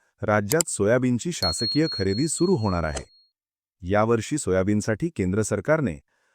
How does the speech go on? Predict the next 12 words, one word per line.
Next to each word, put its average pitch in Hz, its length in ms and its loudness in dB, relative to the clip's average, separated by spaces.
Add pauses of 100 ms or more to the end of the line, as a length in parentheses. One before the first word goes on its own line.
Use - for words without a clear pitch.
(140)
पाच 139 280 2
हजार 160 220 2
तीनशे 101 420 -2
अठ्ठावीस 143 500 -2
रुपये 120 260 0
प्रति - 320 -2
क्विंटल 104 460 2 (380)
एवढा 135 300 6
हमीभाव 123 460 2
जाहीर 110 340 2
केला 92 200 2
आहे. 71 220 -6